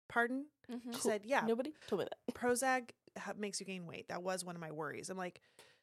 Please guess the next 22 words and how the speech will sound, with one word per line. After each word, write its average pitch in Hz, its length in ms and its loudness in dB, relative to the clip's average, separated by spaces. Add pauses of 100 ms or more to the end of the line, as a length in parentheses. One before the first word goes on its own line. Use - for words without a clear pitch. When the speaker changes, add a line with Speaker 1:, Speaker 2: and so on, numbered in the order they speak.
(520)
Speaker 1:
"You 254 400 4
thought 262 600 10
that 220 360 6
the 226 100 2
girl 247 540 6
with 214 240 4
body 247 320 4
dysmorphia 214 680 4
trying 208 460 2
to 208 120 2
lose 202 380 0
weight 180 480 2
should 196 160 0
be 202 120 -2
put 202 180 0
on 190 240 2
Prozac, 220 760 6
the 180 520 2 (420)
antidepressant 214 720 4
that 202 80 0
makes 196 240 -2
you 175 60 -10